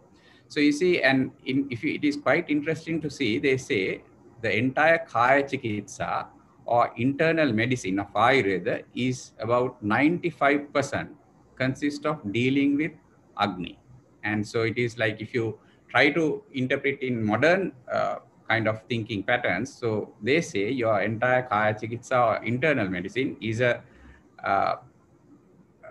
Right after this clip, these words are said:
issue of dealing with your digestion and metabolis-,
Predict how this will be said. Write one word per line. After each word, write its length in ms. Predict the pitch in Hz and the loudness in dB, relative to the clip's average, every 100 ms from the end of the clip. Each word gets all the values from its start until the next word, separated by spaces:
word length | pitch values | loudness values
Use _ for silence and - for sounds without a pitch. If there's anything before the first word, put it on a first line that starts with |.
| - - | -16 -6
issue 460 | 123 135 117 190 - | 0 2 2 0 0
of 180 | 120 - 95 | -2 -2 -2
dealing 520 | 120 135 170 190 107 | 0 2 2 0 -4
with 240 | 117 104 | -6 -2
your 160 | 123 117 | -2 0
digestion 760 | - 110 120 135 135 143 175 - - | 2 0 2 -2 -2 -4 -4 -6 -2
and 220 | 120 135 | -2 0
metabolis-, 580 | 104 104 101 98 95 | -2 -2 -2 -4 -4